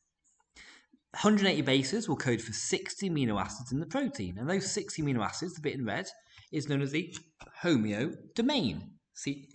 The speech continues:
sequence. It will have a specific shape H T H,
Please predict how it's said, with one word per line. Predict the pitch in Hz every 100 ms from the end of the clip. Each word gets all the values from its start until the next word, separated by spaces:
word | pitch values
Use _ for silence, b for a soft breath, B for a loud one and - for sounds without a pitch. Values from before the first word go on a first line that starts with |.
| -
sequence. | 135 104 92 87 - - - - _ _ - - b b - _ - -
It | 285 254
will | 226
have | 190
a | 170
specific | - - 165 185 175 -
shape | - 151 240 - - - -
H | 156 151 -
T | - 143 110
H, | 110 143 -